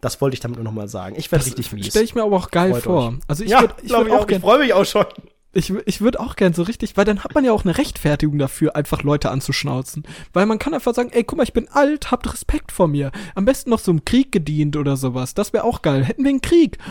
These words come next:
Speaker 2: und dort ein bisschen mitfighten, so schnell da so rausgehen nach der ersten Explosion und
Speaker 1: Ich
Speaker 2: dann
Speaker 1: hab
Speaker 2: einfach
Speaker 1: damals,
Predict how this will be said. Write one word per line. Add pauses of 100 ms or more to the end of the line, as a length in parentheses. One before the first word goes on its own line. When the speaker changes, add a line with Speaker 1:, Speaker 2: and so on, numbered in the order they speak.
(120)
Speaker 2:
und
dort
ein
bisschen
mitfighten,
so
schnell
da
so (380)
rausgehen
nach
der
ersten
Explosion (420)
und
Speaker 1:
Ich
Speaker 2:
dann
Speaker 1:
hab
Speaker 2:
einfach
Speaker 1:
damals,